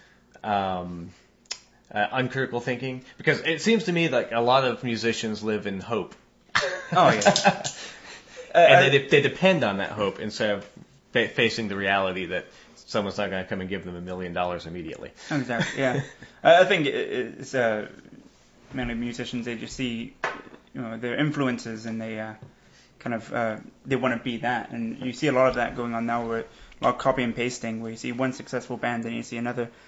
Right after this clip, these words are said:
Speaker 2: hundred that follow them.
Speaker 1: Do exactly what they're doing right.
Speaker 2: Exactly, and it works.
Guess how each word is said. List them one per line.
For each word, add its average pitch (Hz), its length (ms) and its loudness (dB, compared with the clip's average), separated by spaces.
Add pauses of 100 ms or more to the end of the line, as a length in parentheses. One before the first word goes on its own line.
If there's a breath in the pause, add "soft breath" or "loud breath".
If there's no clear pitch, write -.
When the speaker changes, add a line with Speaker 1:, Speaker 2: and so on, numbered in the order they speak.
(160 soft breath)
Speaker 2:
hundred 127 460 0
that 113 240 -4
follow 127 280 4
them. 113 260 -6
Speaker 1:
Do 120 140 0
exactly 110 460 2
what 101 160 -2
they're 98 80 -6
doing 92 240 -6
right. 87 280 -8
Speaker 2:
Exactly, 131 460 2
and 156 180 2
it 165 80 4
works. - 460 -2